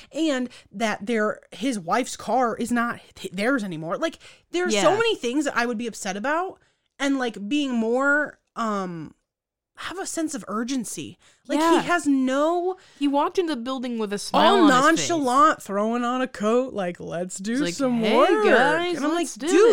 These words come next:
Speaker 1: "Dude,
Speaker 2: this."
Speaker 1: move your butt. Like, do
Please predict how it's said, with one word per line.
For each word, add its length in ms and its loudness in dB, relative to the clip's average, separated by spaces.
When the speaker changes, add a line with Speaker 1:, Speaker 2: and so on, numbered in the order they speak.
Speaker 1:
"Dude, 100 -4
Speaker 2:
this." 100 -8
Speaker 1:
move 440 6
your 160 4
butt. 420 2
Like, 240 -4
do 320 6